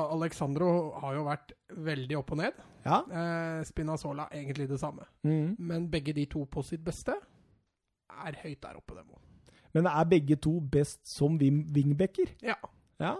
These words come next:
Speaker 1: Jeg føler det. Og det, det var litt der de starta egentlig også.
Speaker 2: Og
Speaker 1: Eh,
Speaker 2: de skal jo ikke spille wingbacker i,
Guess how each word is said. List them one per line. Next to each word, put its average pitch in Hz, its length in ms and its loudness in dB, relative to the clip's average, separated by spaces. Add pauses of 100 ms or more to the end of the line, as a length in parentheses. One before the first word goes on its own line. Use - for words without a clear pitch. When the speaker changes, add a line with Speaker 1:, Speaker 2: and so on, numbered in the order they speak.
(140)
Speaker 1:
Jeg 175 220 -4
føler - 300 -10
det. - 80 -20 (540)
Og 185 80 0
det, 180 380 6
det 180 100 4
var 165 140 6
litt 151 140 4
der 131 160 2
de 147 100 -2
starta 139 540 -4
egentlig 127 300 -6
også. - 180 -8 (160)
Speaker 2:
Og 202 160 4
Speaker 1:
Eh, 175 100 2
Speaker 2:
de 202 60 4
skal 160 180 4
jo 135 60 4
ikke 127 160 -2
spille 156 240 2
wingbacker 135 600 2
i, 131 880 -2